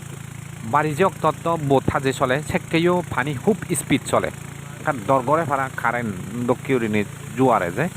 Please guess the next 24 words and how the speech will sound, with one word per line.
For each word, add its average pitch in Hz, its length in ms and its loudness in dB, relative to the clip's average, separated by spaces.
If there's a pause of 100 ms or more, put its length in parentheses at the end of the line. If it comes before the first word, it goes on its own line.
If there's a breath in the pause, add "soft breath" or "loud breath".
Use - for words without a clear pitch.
(720)
আ, 156 120 2 (120)
পানি 185 180 0
হমলে 170 440 4
ইউ 165 260 2
বোধ 147 200 4
চুলি 127 180 4
নোয়ারে, 101 360 2 (200)
জিও 139 120 4 (100)
ফাইভ 123 200 -2
বাজে। 90 300 2 (200)
এই 139 140 0
আমা 131 300 4
বোতানো 127 640 0
সেদিকিন 147 400 0 (600)
মাঝে 151 240 2
মধ্যে 160 260 4
আমি 139 200 2
লামি 143 240 2
লামি 101 320 0
যে 104 140 4
ফের। 92 160 -2 (1300)
যে 156 140 6
নক, 196 200 4 (460)
তবুও 165 380 6